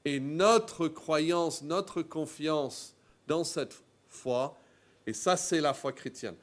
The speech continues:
La foi chrétienne, c'est quand moi, je réponds avec un cœur ouvert et dépendant de ce que Dieu lui-même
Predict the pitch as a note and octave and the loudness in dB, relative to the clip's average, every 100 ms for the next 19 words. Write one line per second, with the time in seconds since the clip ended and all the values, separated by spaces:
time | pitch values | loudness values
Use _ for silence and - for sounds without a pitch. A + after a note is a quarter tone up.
0 | - - A2 - F3 - D#3 - E3+ D#3 | -20 -12 -8 -2 -2 0 -4 2 2 2
1 | C3 C3+ A#2+ C3 B2 A#2+ C#3+ F3+ F#3 D#3 | -4 -10 -8 -6 -6 -2 2 4 4 4
2 | D#3+ D#3+ D#3+ D#3 C#3 C3+ D#3+ - - - | 4 2 2 2 2 0 -6 -18 -20 -20
3 | - A#2 B2+ C3 B2 E3 D#3 D3+ F3 E3 | -8 -6 -4 -6 0 2 4 2 -2 4
4 | E3+ C#3 C#3 - - _ _ _ _ _ | 6 6 2 -4 -20 _ _ _ _ _
5 | A2 A2 D#3 D#3 C#3+ B2+ A#2+ A#2+ - - | -10 0 0 2 0 0 -2 -4 -12 -20
6 | _ - A2+ - C3 B2 G#2+ G#2+ B2 D3+ | _ -10 -8 -8 -8 -8 -8 -8 0 4
7 | D#3 B2 B2 - _ _ - A2 A#2 B2 | 4 4 -2 -12 _ _ -12 -8 -4 -2
8 | A#2+ A#2+ B2 | -2 -4 -8